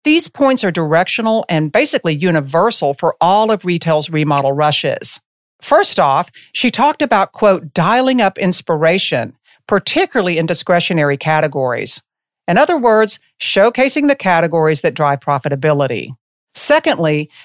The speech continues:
she said that she expects shoppers to turn in-store inspiration into online purchases later on. That speaks to the important role that stores now play in driving awareness that translates into digital sales. That includes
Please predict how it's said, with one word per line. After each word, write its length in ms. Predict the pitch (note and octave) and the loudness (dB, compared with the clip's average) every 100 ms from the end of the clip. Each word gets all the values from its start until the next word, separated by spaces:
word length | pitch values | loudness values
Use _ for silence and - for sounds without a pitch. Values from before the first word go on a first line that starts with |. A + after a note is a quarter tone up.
| - | -4
she 160 | C4 | -2
said 180 | B3 D#4+ | 0 0
that 80 | D4 | -2
she 180 | - C#4+ | 0 0
expects 380 | A#3 - B3 | 0 0 -2
shoppers 460 | - A#3 A3+ A#3 A3 | 0 -2 0 -2 -4
to 100 | F3+ | -6
turn 340 | - G#3 G#3 | -4 -2 -2
in-store 520 | F#3+ G#3 A3 - F3+ - | 0 -2 -2 0 -2 0
inspiration 880 | D#3+ - D#3+ D#3 C4 D#4 - D3+ D3 | -2 -2 -4 -2 -2 -4 -2 -2 -2
into 240 | F#3 D#3+ D#3+ | -2 -2 0
online 420 | D#3 D#3 D3 C#3+ C#3 | 0 0 0 -2 -2
purchases 640 | - A#3 D#3+ C#3+ D3 - | 0 0 0 -2 -4 -2
later 280 | D#3+ D3+ D3 | 0 0 2
on. 440 | E3 C3 G#2 D3 _ _ - - _ | 0 -2 -6 -12 _ _ -20 -20 _
That 220 | - D#4 | 0 0
speaks 360 | - - D4+ - | 0 -2 -2 -2
to 120 | A#3+ | -4
the 120 | G3+ | -2
important 580 | E3 D#3 - A#3 B3 A3+ | -2 -4 -2 0 0 0
role 180 | F3 E3+ | 0 0
that 120 | D#3+ | 0
stores 420 | - - E3+ D#3+ D#3+ | -4 -2 -2 -2 0
now 260 | F3+ A3 | 0 0
play 420 | - - E3 D#3+ - | -2 -2 0 0 -2
in 100 | D#3 | -2
driving 320 | D#3+ D#3 D#3 | 0 0 0
awareness 640 | C#3 D3 G3 C4 G3 D#3 | -4 0 2 2 0 -2
that 160 | - E3+ | -2 -6
translates 600 | - G3 F#3+ - F#3+ F3+ | -4 -2 -2 -2 -2 -2
into 320 | - D#3+ D#3+ | -2 -2 -2
digital 340 | D3+ D3 D3+ C3 | -4 -4 -6 -6
sales. 640 | - E3 D3+ B2 - - _ _ _ - - | -2 0 0 -2 -4 -8 _ _ _ -16 -2
That 180 | F3 B3 | 0 0
includes 400 | C#4 - A3+ | 0 0 0